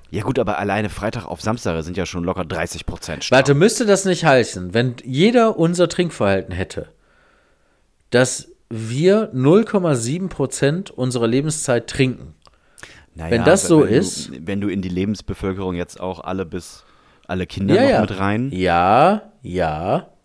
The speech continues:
Speaker 2: alle drin, steht ja da. Weil dann glaube ich das nämlich schon. Und dann ist es schon fast viel. Ich bin ja nicht zehn Prozent meines Lebens bes-, ach nee,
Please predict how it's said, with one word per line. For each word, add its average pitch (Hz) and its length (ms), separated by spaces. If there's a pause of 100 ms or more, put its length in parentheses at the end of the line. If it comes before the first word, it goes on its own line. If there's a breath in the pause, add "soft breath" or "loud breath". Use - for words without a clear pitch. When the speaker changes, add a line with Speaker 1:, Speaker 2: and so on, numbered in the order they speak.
(120)
Speaker 2:
alle 90 300
drin, 143 360
steht - 280
ja 87 120
da. - 180 (960)
Weil 113 140
dann 110 160
glaube 170 220
ich 151 60
das 123 240
nämlich 87 320
schon. 98 280 (760 soft breath)
Und 117 140
dann 123 140
ist 123 120
es 143 80
schon 117 180
fast - 340
viel. 110 280
Ich 80 140
bin 127 120
ja 117 100
nicht 104 180
zehn 131 180
Prozent 107 320
meines 98 220
Lebens 98 240
bes-, 92 200
ach 117 120
nee, 117 240